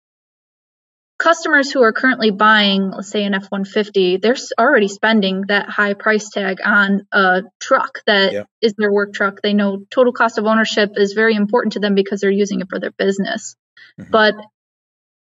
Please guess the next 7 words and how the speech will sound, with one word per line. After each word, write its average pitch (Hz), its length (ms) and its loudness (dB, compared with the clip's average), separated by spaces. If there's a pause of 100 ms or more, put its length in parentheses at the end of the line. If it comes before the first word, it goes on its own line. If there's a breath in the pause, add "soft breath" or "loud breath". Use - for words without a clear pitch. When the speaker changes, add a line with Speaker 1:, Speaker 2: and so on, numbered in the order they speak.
(140)
Speaker 1:
in 262 200 4
that 233 220 0
space 240 560 0
with 208 300 -4
the 208 60 -18
pickup 247 300 -6
trucks, 202 500 -2